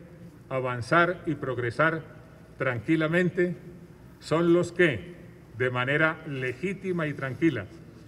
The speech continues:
se impondrán siempre construyendo estabilidad, como ha ocurrido a lo largo de la historia de Colombia. Señor general,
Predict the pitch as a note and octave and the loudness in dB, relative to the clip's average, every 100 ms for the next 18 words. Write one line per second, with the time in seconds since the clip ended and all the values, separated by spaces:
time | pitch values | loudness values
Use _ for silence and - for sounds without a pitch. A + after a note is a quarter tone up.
0 | - - - - C#3 B2 - B2+ A#2 D3 | -20 -20 -6 -2 -2 -4 -6 -6 -2 -2
1 | D3+ D3 D#3 C#3+ D3 D3 B2+ G#2+ - A2 | -2 0 0 0 -4 -6 -6 -8 -8 -4
2 | B2+ C3 C3 - A2+ G#2 G#2 G#2+ A2+ A#2 | -2 -2 -6 -6 -6 -4 -4 -2 -2 -4
3 | - - - - - - B2+ A#2 B2+ C3 | -10 -18 -20 -20 -20 -6 -4 0 0 0
4 | C3 C3 B2+ C#3 C3 C3 A2+ - A2+ A2 | 0 -2 -2 0 0 -2 -8 -8 -4 0
5 | A#2 A#2+ A#2 B2 A#2+ - - - - - | 2 2 0 -6 -8 -14 -20 -20 -20 -10
6 | A#2+ A#2 G#2 G#2 A#2+ A#2 A2 G#2 G#2 G2 | -2 -2 -2 -2 -2 0 0 -2 -4 -6
7 | F2+ - - - - - - - A#2+ B2+ | -8 -14 -20 -20 -20 -20 -18 -8 -6 -4
8 | B2+ A2+ A#2 | -4 -2 -2